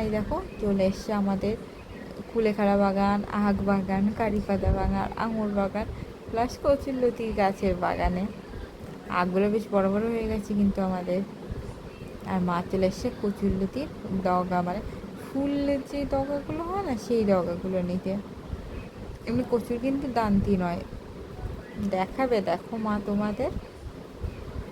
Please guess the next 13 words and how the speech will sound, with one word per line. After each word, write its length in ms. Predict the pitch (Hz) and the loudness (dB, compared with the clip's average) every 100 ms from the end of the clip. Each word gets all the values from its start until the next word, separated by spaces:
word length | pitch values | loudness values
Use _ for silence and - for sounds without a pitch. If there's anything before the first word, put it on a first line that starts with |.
| - - - - - - - - - - - - - - - - - - - - - - - - - - - - - - | -12 -14 -16 -16 -18 -16 -16 -14 -16 -16 -16 -16 -16 -16 -14 -14 -14 -14 -14 -14 -14 -14 -10 -6 -6 -6 -14 -14 -14 2
ওই 140 | 247 233 | 6 6
দেখো, 220 | 208 226 | 6 2
ওই 80 | 226 | 2
দান্তিগুলো 580 | 190 185 196 202 208 196 | 2 0 -2 0 2 2
নিয়ে 180 | 190 | 2
মা 160 | 185 180 | 0 0
আজকে 340 | 175 170 196 | 0 -2 -2
রেসিপি 400 | 180 175 170 165 | 0 -2 -4 -4
করবে। 360 | 165 170 160 175 202 - - - - - - - - - - - - - - - - - - - - | 2 2 4 0 0 -6 -10 -10 -12 -12 -14 -12 -12 -14 -14 -14 -14 -14 -14 -14 -14 -12 -10 -6 0
তো 140 | 226 | 2
তোমরা 320 | 233 226 240 | 2 2 4
অনেকেই 340 | 240 247 262 262 | 2 2 2 0
ফুলগুলো 600 | - 233 240 233 233 | -2 -2 -2 0 0